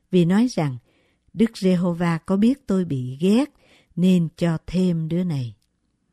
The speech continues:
Đứa con trai thứ ba, Lê-a đặt tên là Lê-vi với mong ước rằng lần này chồng sẽ gắn bó với nàng vì nàng đã sinh cho người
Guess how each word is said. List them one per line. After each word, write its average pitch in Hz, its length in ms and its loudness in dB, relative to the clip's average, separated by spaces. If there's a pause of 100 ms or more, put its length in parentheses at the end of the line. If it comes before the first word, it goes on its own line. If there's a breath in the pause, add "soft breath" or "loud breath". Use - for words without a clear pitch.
(840)
Đứa 190 120 2
con 180 240 0
trai 165 220 -2
thứ 196 180 -4
ba, 185 380 0 (320 soft breath)
Lê-a 220 360 2
đặt 170 240 -4
tên 220 200 2
là 170 260 -2
Lê-vi 208 720 2 (600)
với 226 160 4
mong 240 220 4
ước 277 220 0
rằng 143 300 -4 (500)
lần 147 320 0
này 143 280 -2 (120)
chồng 135 340 -2 (120)
sẽ 139 220 -8
gắn 180 400 -2
bó 208 320 2
với 220 180 2
nàng 143 320 -2 (540 soft breath)
vì 170 160 4
nàng 147 280 0
đã 151 140 -4
sinh 208 340 2
cho 202 180 -2
người 147 340 -2